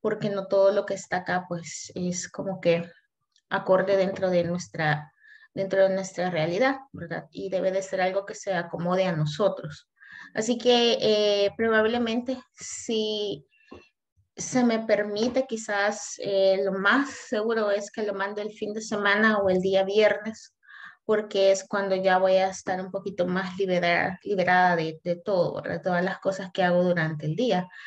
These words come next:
Así que siempre se lo voy a mandar para que ustedes lo tengan.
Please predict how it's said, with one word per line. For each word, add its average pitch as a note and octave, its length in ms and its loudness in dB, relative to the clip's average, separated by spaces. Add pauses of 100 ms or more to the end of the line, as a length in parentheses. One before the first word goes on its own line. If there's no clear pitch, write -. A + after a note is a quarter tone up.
(280)
Así G#3+ 260 -4
que G#3+ 260 2
siempre A#3 380 0
se B3 140 0
lo A3+ 100 -2
voy A3 140 0
a G#3+ 80 0
mandar G#3+ 360 -4
para A3+ 180 -4
que A3 100 -8
ustedes - 360 -2
lo G3+ 160 -2
tengan. A#3+ 500 -2